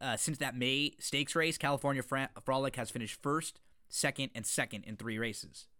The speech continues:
The number nine, Tap the Speed of Sound, twenty to one on the morning line. If we can get anything in double digits, I think that's fair value on this one. So a dive into Gulfstream Park for Friday. Before we move on over to Saturday,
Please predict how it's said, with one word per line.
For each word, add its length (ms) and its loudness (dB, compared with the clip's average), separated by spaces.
The 60 -6
number 140 0
nine, 300 4
Tap 340 0
the 60 -12
Speed 260 -2
of 100 -2
Sound, 440 0
twenty 240 -4
to 80 0
one 220 0
on 160 2
the 60 -2
morning 280 -2
line. 320 0
If 140 -8
we 80 -2
can 100 -6
get 100 -2
anything 340 -4
in 100 -2
double 220 0
digits, 420 -2
I 60 -2
think 120 -2
that's 160 -4
fair 260 0
value 440 -2
on 240 0
this 200 -4
one. 160 -10
So 180 0
a 40 0
dive 340 6
into 160 0
Gulfstream 540 0
Park 340 2
for 340 4
Friday. 680 4
Before 300 4
we 120 4
move 280 4
on 180 6
over 240 2
to 80 0
Saturday, 680 2